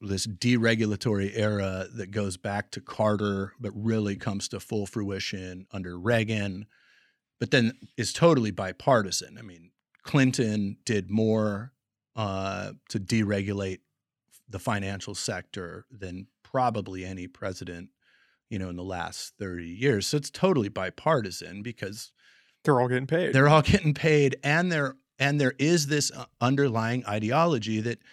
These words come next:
Speaker 1: you know, these people are really smart. They know what they're doing. Let's,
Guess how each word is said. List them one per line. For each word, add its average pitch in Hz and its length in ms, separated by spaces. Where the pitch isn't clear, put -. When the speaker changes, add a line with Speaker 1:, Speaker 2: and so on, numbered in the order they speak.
Speaker 1:
you 123 60
know, 101 80
these 120 220
people 175 280
are 170 60
really 135 240
smart. 113 680
They 107 260
know 143 160
what 151 160
they're 147 160
doing. 120 720
Let's, 123 300